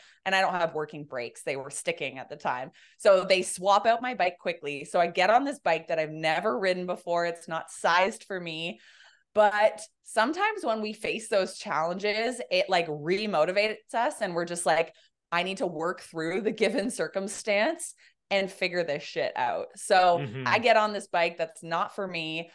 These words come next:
Speaker 1: but I decide to go into, like,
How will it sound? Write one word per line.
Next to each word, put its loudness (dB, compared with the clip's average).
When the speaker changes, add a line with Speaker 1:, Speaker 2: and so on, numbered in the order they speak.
Speaker 1:
but 4
I 4
decide 0
to -6
go 4
into, -4
like, 0